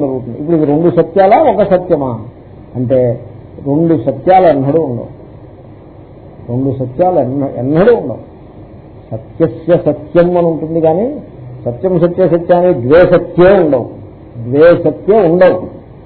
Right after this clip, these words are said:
ద్వే రూపే ఉంటాయి. మూర్తామూర్త బ్రాహ్మణం అని బృహదారణ్యకంలో వస్తుంది. బ్రహ్మణో ద్వే రూపే మూర్తం చ మూర్తం చ. ద్వే రూపే ఉంటాయి తప్పిస్తే ద్వే స్వరూపే ఉండవు.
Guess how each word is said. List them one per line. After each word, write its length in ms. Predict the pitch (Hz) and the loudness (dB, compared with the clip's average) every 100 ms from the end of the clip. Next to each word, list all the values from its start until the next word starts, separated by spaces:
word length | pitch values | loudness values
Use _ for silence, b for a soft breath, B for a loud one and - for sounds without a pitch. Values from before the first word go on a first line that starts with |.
| - - - - - - - - 120 | -20 -20 -20 -20 -20 -20 -20 -8 0
ద్వే 160 | 175 196 | 2 4
రూపే 340 | 147 175 196 220 185 | 2 0 0 2 0
ఉంటాయి. 260 | 165 - - - - | -4 -8 -12 -18 -12
మూర్తామూర్త 540 | 127 135 175 180 175 175 165 | -10 -2 0 0 0 -2 0
బ్రాహ్మణం 360 | 165 156 160 | 0 0 0
అని 80 | 165 202 | -2 0
బృహదారణ్యకంలో 680 | 214 180 180 180 180 175 151 | 4 4 4 2 0 0 0
వస్తుంది. 240 | - 139 113 | -4 -8 -4
బ్రహ్మణో 360 | 147 165 170 190 208 156 | -2 0 2 2 0 2
ద్వే 140 | 175 156 | 2 4
రూపే 280 | 156 - 190 196 | 0 0 -2 0
మూర్తం 340 | 165 - 160 156 147 | -4 -4 -6 -4 -2
చ 120 | 143 139 | 0 -2
మూర్తం 400 | 127 123 - 120 107 | -6 -8 -12 -12 -10
చ. 100 | 117 - - - - - 110 | -14 -14 -20 -20 -20 -12 -2
ద్వే 160 | 143 131 | 0 2
రూపే 300 | 131 135 180 180 | -2 0 2 2
ఉంటాయి 220 | 175 175 165 | 2 0 0
తప్పిస్తే 400 | 156 170 - 151 123 120 - - - - - 113 | -2 -6 -2 0 0 -2 -14 -20 -20 -20 -16 -6
ద్వే 160 | 127 160 139 | 2 2 2
స్వరూపే 580 | - 123 127 147 147 156 147 | -8 -4 -2 -2 -2 -4 -4
ఉండవు. 240 | 120 113 | -6 -10